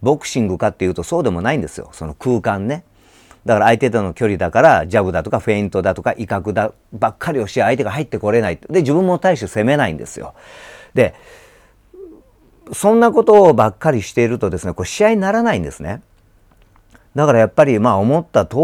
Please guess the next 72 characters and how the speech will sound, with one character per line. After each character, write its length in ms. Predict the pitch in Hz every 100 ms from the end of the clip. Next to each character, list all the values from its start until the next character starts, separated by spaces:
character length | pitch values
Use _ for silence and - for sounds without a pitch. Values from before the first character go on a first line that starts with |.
| 180
り 100 | 101
で 140 | 85
し 100 | 78
た 60 | 73
よ 80 | 73
ね。 140 | 107
や 60 | 107
っ 40 |
ぱ 80 | 92
り 60 | 82
ダ 140 | 71
メ 140 | 87
で 140 | 120 160
し 60 |
た 100 | -
ね、 100 | 95
メ 120 | 151 113
イ 20 |
ウ 80 | 90
ェ 140 | 92
ザ 120 | 87
ー 20 | 73
っ 20 |
て 100 | 80
い 40 |
う 20 |
の 80 | 73
は。 100 | 73
で、 80 | 92
あ 100 | 156
と 120 | 139
一 60 | 107
試 160 | -
合 60 | 147
で 300 | 90 73 -
引 160 | 123 120
退 200 | 139 131
す 120 | 156
る 80 | 147
な 120 | 104
ん 40 |
て 60 | 87
言 60 | 85
っ 40 |
て 60 | 98
ま 100 | 98
す 80 |
か 100 | -
ら、 140 | 80 73
本 140 | 143
当 60 | 196
は 40 |
も 120 | 190 202
う 60 |
一 60 | -
試 100 | 175
合 100 | 101
ね、 140 | 101
パ 120 | -
ッ 60 | -
キ 100 | -
ャ 40 |
オ 40 | 120
と 160 | 95 -
や 120 | 117
る 60 | 123
べ 140 | 135
き 200 | 101 82
で 80 | 82
す 80 | -
け 100 | 78
ど、 200 | 85